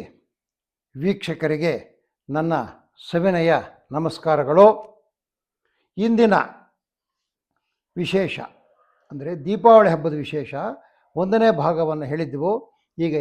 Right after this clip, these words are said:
ಎರಡನೇ ಭಾಗಕ್ಕೆ ಬರ್ತಾ ಇದ್ದೀವಿ. ಒಂದನೇ ಭಾಗದಲ್ಲಿ ಅಭ್ಯಂಜನ ಸ್ನಾನ, ನರಕಾಸುರನ ವಧೆ ಮತ್ತು ನರಕಾಸುರನ ಒಂದು ವಧೆ ಆಗಿದ್ದಕ್ಕೆ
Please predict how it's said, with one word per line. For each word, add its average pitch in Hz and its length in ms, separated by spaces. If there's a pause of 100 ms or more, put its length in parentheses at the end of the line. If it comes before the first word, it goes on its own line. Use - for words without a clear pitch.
ಎರಡನೇ 202 360
ಭಾಗಕ್ಕೆ 147 260
ಬರ್ತಾ 139 220
ಇದ್ದೀವಿ. 131 400 (840)
ಒಂದನೇ 247 360 (120)
ಭಾಗದಲ್ಲಿ 151 500 (840)
ಅಭ್ಯಂಜನ 165 540
ಸ್ನಾನ, 165 360 (1120)
ನರಕಾಸುರನ 160 760 (100)
ವಧೆ 147 240
ಮತ್ತು 151 320
ನರಕಾಸುರನ 139 880 (160)
ಒಂದು 127 240 (1400)
ವಧೆ 151 300
ಆಗಿದ್ದಕ್ಕೆ 156 460